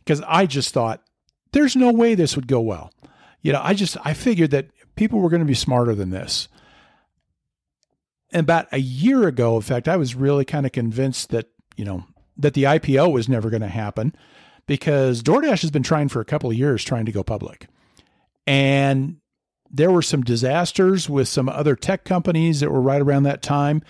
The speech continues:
I got a link in the, uh, show notes to, uh, I haven't talked about this, almost exactly a year ago.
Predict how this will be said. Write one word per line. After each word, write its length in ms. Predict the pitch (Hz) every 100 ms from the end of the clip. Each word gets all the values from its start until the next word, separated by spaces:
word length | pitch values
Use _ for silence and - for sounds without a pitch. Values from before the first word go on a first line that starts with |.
| - - -
I 120 | - 175
got 120 | 165
a 40 |
link 260 | 135 156 160
in 140 | 139
the, 240 | 131 120 110
uh, 60 |
show 260 | 107 - 185
notes 520 | 175 156 170 - - - - - -
to, 520 | - 147 127 123 120
uh, 200 | 117 117
I 40 |
haven't 200 | 131 175
talked 260 | - 143 160
about 220 | 156 127
this, 180 | 135 127
almost 320 | 170 220 -
exactly 640 | 113 113 123 147 147 127
a 40 | 104
year 380 | 107 113 170 185
ago. 380 | 117 104 98